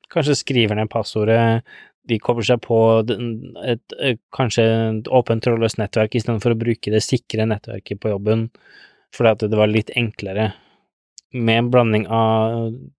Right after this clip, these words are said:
tiltak på sikkerhet og sikkerhetskultur, så får man, eh, kanskje den beste ut av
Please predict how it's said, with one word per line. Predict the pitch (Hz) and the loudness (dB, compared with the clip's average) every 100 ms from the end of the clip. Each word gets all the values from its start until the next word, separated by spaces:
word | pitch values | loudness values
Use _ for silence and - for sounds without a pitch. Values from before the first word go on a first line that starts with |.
| _ - | _ -4
tiltak | 131 120 123 160 - - | -2 0 2 2 0 -4
på | 120 113 | -2 0
sikkerhet | - 107 127 170 - - | -2 -2 2 0 0 -4
og | 113 113 113 113 | 0 2 2 0
sikkerhetskultur, | - 110 101 - 107 123 127 123 - - _ _ _ | -2 -4 -6 -8 -2 4 4 4 -6 -20 _ _ _
så | - 127 | -6 -2
får | 110 104 | 0 0
man, | 104 104 104 | 0 0 -2
eh, | 104 104 110 107 113 - _ _ - | -2 -4 -6 -6 -8 -12 _ _ -6
kanskje | - 110 104 | 2 4 4
den | 107 107 | 2 2
beste | 117 - - - 101 101 101 101 98 101 _ _ 277 - - _ | -2 -2 -4 -4 -2 -2 -2 -4 -8 -10 _ _ _ -20 -20 _
ut | 110 - | -6 -2
av | 107 110 120 120 110 | -2 -2 -6 -8 -12